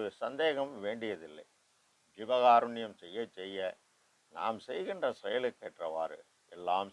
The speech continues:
செயல்கூடும். நம் பெருமான் கூறுகிறார், "பெற்றேன் என்று மிரவாமை, பேதம் தவிர்த்தே, இறைவன் என உற்றே கலந்தான்" என்கிறார்.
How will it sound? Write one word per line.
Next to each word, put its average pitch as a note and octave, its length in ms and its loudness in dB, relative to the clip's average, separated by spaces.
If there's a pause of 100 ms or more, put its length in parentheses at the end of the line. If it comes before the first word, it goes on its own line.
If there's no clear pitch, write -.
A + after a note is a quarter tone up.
செயல்கூடும். E2 500 -14 (480)
நம் F2 180 -12
பெருமான் A#2+ 460 -2
கூறுகிறார், E2+ 520 -14 (200)
"பெற்றேன் B2+ 380 -4
என்று A2 240 -4
மிரவாமை, F#2 680 2 (480)
பேதம் C#3+ 440 2
தவிர்த்தே, G2 520 -8 (360)
இறைவன் E3 420 2
என A2+ 220 -2
உற்றே A2+ 360 -4
கலந்தான்" G2 460 -2
என்கிறார். D#2 440 -16